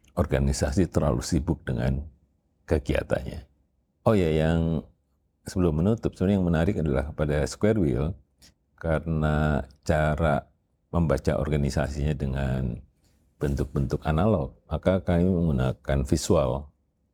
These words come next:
Nah, pada, pada saat kita menggambarkan organisasi visual, memang seolah-olah tidak ada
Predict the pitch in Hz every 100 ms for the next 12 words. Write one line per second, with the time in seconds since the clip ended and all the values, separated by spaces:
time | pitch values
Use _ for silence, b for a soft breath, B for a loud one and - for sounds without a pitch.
0 | _ 69 69 71 67 65 65 65 64 69
1 | - _ _ _ _ _ - 71 71 -
2 | 69 - - - 76 76 76 73 69 67
3 | - 78 - 65 73 71 67 - 67 -
4 | 76 67 - - 120 73 69 78 - _
5 | _ _ _ _ 101 120 151 - 92 78
6 | 85 107 - 64 62